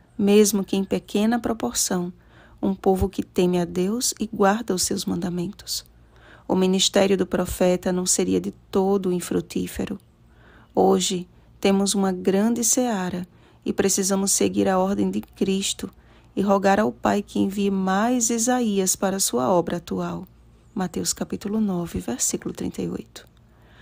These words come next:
Homens e mulheres que se colocam a serviço de Deus com humildade de coração.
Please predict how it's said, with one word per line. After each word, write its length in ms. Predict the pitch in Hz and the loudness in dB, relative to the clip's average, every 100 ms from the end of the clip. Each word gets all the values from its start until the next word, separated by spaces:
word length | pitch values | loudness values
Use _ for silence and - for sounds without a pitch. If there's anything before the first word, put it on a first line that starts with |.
| - - - | -20 -20 -2
Homens 460 | - 202 233 240 233 | 4 6 8 6 4
e 20 | |
mulheres 560 | 233 247 214 185 180 - | 4 4 2 2 2 0
que 120 | 202 | 0
se 120 | - | -2
colocam 540 | - 190 185 185 190 190 | 0 0 0 -2 -2 -2
a 80 | |
serviço 600 | 190 - 180 185 208 220 | 0 -2 -4 -4 -4 -2
de 140 | 220 214 | -2 -2
Deus 380 | 185 180 180 - | 0 -2 -2 -4
com 180 | 196 | -2
humildade 640 | 196 208 214 196 190 214 196 | 0 0 -2 -2 -2 -4 -6
de 120 | 175 | -8
coração. 600 | - 170 165 - 196 180 | -6 -6 0 0 0 -6